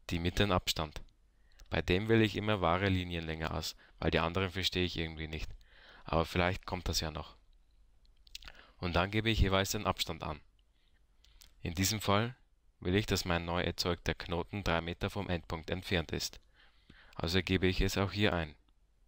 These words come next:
Nachdem wir nun den Stab erfolgreich geteilt haben und unseren Knoten endlich haben, erstelle ich eine neue Knotenlast,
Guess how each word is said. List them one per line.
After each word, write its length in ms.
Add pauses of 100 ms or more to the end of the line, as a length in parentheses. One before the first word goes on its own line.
(440)
Nachdem 340
wir 140
nun 160
den 120
Stab 280
erfolgreich 560
geteilt 400
haben 320 (320)
und 140
unseren 380
Knoten 360
endlich 400
haben, 320 (420)
erstelle 380
ich 140
eine 180
neue 240
Knotenlast, 760